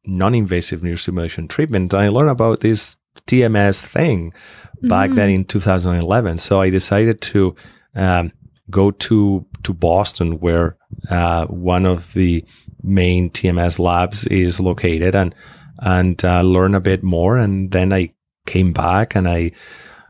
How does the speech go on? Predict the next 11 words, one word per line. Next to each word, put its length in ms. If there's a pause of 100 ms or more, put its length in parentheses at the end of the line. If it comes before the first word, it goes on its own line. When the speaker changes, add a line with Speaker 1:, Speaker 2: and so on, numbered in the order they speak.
(200)
Speaker 1:
uh, 240
put 200
together 840
the, 680 (320)
the 120
lab 580
and, 340
and 200
the 80
clinic, 540
and 400